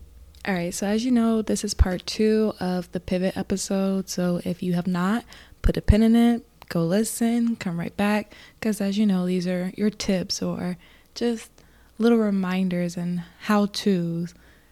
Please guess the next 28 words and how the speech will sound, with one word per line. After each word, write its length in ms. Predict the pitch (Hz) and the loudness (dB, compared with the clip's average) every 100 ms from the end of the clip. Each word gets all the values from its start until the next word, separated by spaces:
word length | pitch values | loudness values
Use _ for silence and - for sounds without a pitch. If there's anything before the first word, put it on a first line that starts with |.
| _ | _
for 800 | - - 190 185 175 170 165 170 - - _ | -20 -2 2 4 4 2 -2 -6 -10 -20 _
the 120 | 175 175 | -4 -2
actual 300 | 175 - 170 | -2 -4 -8
topic 440 | - - 170 - | -6 -6 -6 -6
itself. 440 | - - 80 180 - - - - | -6 -4 -4 -6 -12 -20 -20 -10
So 180 | - 208 | 2 4
like 220 | 196 196 | 4 2
I 80 | 214 | 0
said, 280 | - 180 170 | 2 0 2
we 140 | 185 | 0
talked 300 | - 170 - | 2 0 0
about, 320 | 175 165 - - - | 0 0 -8 -14 -6
uh, 140 | 165 | -6
pivoting, 600 | - 262 226 - - 170 - - - _ _ - | 0 0 0 -2 0 -2 -4 -20 -20 _ _ 0
and 580 | 196 208 202 202 196 196 - - | 8 10 10 8 6 4 -4 -2
I 80 | 214 | 2
want 320 | 196 220 240 | 4 4 2
you 160 | 240 | 0
guys 220 | 226 226 226 | 0 0 0
to 80 | |
think 260 | 202 202 196 | 0 0 2
of 260 | 196 190 - - - _ _ _ _ _ | 0 0 -6 -20 -20 _ _ _ _ _
pivoting 480 | - 208 226 233 202 | -2 2 4 6 4
as 140 | 180 175 | 2 0
something 580 | 202 202 202 185 180 - - | -2 0 -2 -2 -4 -8 -8
beneficial 720 | 180 202 175 - 233 - 180 | 0 2 2 -2 -4 -2 -4
to 140 | - 160 | -4 -6
you. 260 | 160 165 | -4 -6